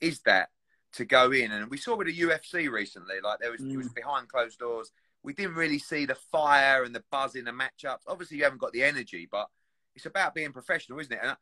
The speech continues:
Speaker 1: I do feel that it's kinda like banana skin time for guys behind closed doors
Speaker 2: Mm.
Speaker 1: who could go in and, to be honest, like, mess up their career by not being switched on at that moment.
Speaker 2: Of course, you know, but it's a job and it's my lifestyle. I,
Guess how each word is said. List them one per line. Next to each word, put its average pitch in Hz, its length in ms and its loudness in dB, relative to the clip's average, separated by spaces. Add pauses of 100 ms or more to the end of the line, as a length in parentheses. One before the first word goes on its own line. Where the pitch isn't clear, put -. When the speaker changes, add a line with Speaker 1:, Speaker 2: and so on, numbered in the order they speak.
(140)
Speaker 1:
I - 100 -8
do 247 160 -2
feel 247 300 -4
that 139 160 -4
it's 139 100 -8
kinda 185 300 -4
like 156 200 0
banana 175 400 0
skin 123 300 -12
time 110 320 -4
for 117 120 -12
guys 139 340 4
behind 127 320 -2
closed 123 340 -2
doors 135 340 -6 (120)
Speaker 2:
Mm. 127 320 -4
Speaker 1:
who 175 140 -4
could 262 260 -2
go 185 240 4
in 156 320 0
and, 156 160 -6 (140)
to 180 100 -10
be 220 160 0
honest, 180 240 0
like, - 120 -4
mess 185 380 -2
up 170 160 -4
their 151 140 2
career 160 580 0 (720)
by 147 220 4
not 170 320 0
being 147 260 -2
switched - 460 -6
on 143 120 2
at 127 60 0
that 123 160 4
moment. 160 380 -2 (920)
Speaker 2:
Of 170 140 -2
course, 208 320 6
you 165 60 0
know, 160 140 2
but 147 200 2 (600)
it's - 160 -14
a 147 40 -4
job 156 360 4 (180)
and 127 280 -4
it's - 140 -20
my 139 200 -2
lifestyle. 139 600 -4 (180)
I, 120 140 -6